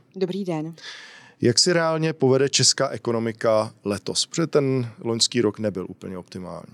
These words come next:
Speaker 1: Mhm. Tak, to je slabé slovo, že nebyl optimální. Zaznamenali jsme kombinaci, eh, vysoké inflace a ekonomického propadu.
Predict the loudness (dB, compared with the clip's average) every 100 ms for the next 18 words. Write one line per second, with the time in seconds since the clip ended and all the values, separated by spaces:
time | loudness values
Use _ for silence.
0 | -20 -16 -16 -16 -20 _ _ -12 -12 -18
1 | _ _ _ _ _ -6 -6 -8 -8 -10
2 | -18 -4 -2 0 -2 -4 -2 0 2 2
3 | 0 -2 -2 -2 0 2 2 0 -2 -4
4 | -4 -2 -2 -4 -6 -6 -4 -4 -2 0
5 | 0 -2 -6 -4 -2 -2 -2 0 0 -2
6 | -4 -4 0 0 0 -2 -4 _ _ _
7 | _ _ -10 -4 -2 0 0 0 0 0
8 | -2 -6 2 6 6